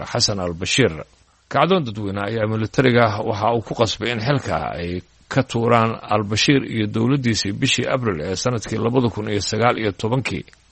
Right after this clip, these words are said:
La wareegitaanka talada ee militariga ayaa sidoo kale meesha ka saartay dadaaladii caalamiga ahaa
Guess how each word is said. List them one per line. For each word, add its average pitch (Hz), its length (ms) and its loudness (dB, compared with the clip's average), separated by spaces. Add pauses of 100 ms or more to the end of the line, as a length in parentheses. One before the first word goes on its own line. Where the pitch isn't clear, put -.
(220)
La 98 120 -4
wareegitaanka 101 720 0 (500)
talada 110 400 0
ee 98 160 0
militariga 98 640 -2
ayaa 87 220 -2
sidoo 104 300 0
kale 107 220 -2
meesha 110 340 -2
ka 147 120 -2
saartay 95 420 -2
dadaaladii 107 540 0
caalamiga 104 640 2
ahaa 92 460 -2